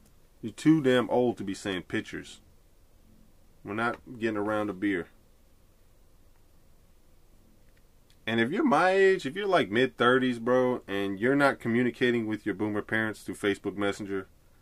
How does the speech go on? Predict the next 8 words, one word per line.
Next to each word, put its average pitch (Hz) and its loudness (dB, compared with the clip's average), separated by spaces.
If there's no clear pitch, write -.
I 104 0
don't 92 -4
know 90 -8
what 92 -8
the 82 -10
hell 87 -10
you're 71 -12
doing. 71 -16